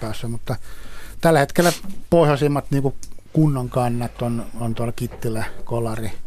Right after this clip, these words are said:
akselin eteläpuolella, mutta on, saattaa olla pohjoisempanakin löytyä.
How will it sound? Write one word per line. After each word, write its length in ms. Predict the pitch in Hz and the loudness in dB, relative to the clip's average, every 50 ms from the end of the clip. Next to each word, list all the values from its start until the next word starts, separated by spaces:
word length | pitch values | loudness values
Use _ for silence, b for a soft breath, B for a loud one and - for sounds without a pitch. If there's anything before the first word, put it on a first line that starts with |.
| B B B B B B B B B B - | B B B B B B B B B B -10
akselin 560 | 107 98 - - - 110 98 104 104 107 101 - | -10 -8 -6 -4 -4 -4 -4 -2 -4 -4 -4 -4
eteläpuolella, 800 | 107 101 - - 104 101 101 - - 98 95 92 92 98 101 101 | -6 -6 -4 -4 -6 -6 -6 -6 -8 -8 -8 -8 -8 -8 -8 -6
mutta 280 | 101 98 - - 110 104 - - - | -6 -6 -6 -6 -6 -6 -6 -6 -6
on, 260 | 120 123 123 - - - - - 143 156 - - | -4 -4 -4 -4 -6 -8 -10 -12 -12 -12 -8 -2
saattaa 280 | - 131 117 - - 160 | -2 -2 0 0 0 2
olla 80 | 170 | 2
pohjoisempanakin 880 | - - 131 113 95 110 101 - 104 98 - 98 98 101 101 - 101 95 | 2 0 -2 -2 -2 -2 -4 -6 -8 -10 -10 -12 -12 -12 -12 -14 -14 -16
löytyä. 360 | 98 101 101 - - 107 101 | -16 -18 -18 -18 -18 -18 -18